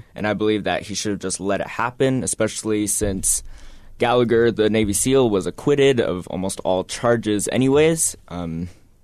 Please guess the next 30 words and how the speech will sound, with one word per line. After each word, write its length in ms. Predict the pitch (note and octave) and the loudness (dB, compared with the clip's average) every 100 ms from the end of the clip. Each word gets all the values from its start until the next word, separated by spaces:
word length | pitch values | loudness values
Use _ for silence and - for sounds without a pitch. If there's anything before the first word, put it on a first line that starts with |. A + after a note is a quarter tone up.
| _ _ _ _ _ - | _ _ _ _ _ -6
and 200 | A2 A2+ | -2 0
I 80 | |
believe 340 | A2+ B2 A#2+ A2 | 2 2 2 2
just 280 | A#2 A2 - G#2+ | 0 0 -2 -2
taking 380 | C3+ A#2+ G#2 G2+ | -2 -2 -4 -2
different 320 | A2+ A2 - | -2 -4 -4
action 320 | A2+ A#2+ C3+ | -6 -4 -6
to 80 | F#2+ | -6
make 160 | F#2 | -8
sure 140 | - G2 | -6 -6
that 160 | F2+ | -8
the 40 | - | -8
protocol 520 | - G2+ F#2 G2+ F#2+ | -8 -6 -2 -2 -2
is 160 | - - | -6 -8
followed 520 | F#2 F2+ F2+ F2 F#2 _ - - - - | -6 -4 -4 -6 -8 _ -20 -20 -20 -12
in 80 | F2 | -10
the 60 | |
future 600 | F2+ C3 C#3 D3 C#3 C3+ - | -4 -2 0 2 2 2 -2
instead 460 | G2 G#2 - G#2+ | -4 -2 -2 -4
of 120 | - - | -6 -4
causing 380 | G2+ G2+ F#2+ | -2 -2 -6
it 120 | F2+ - | -10 -10
to 100 | F2+ | -8
become 360 | F#2 F2 E2 E2+ | -6 -6 -6 -6
such 200 | E2 E2 | -8 -8
a 60 | |
big 340 | E2 - F2 F2 | -8 -6 -4 -4
issue 420 | D#2+ D#2 D2 D2 - - - | -8 -8 -6 -8 -8 -14 -10
in 240 | F#2+ D#2+ | -6 -6
the, 220 | D2 E2 | -4 -4